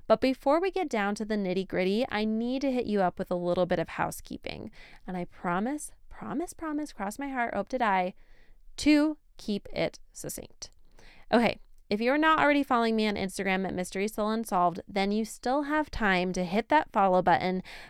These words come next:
before I begin our third annual Halloween series. Yes, I always host a giveaway sometime in October because, like I said, it is, like, my favorite month in the entire year.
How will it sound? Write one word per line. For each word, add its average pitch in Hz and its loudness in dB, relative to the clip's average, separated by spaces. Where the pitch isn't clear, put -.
before 214 6
I 175 2
begin 175 0
our 180 4
third 214 2
annual 185 0
Halloween 180 2
series. 156 -2
Yes, - -2
I 196 6
always 226 6
host 269 0
a 269 0
giveaway 226 2
sometime 208 -2
in 254 -2
October 202 0
because, 185 -2
like 180 -2
I 247 0
said, 220 6
it 180 -2
is, 180 -2
like, 185 -6
my 170 -4
favorite 185 0
month 269 2
in 202 2
the 254 4
entire 302 6
year. 226 4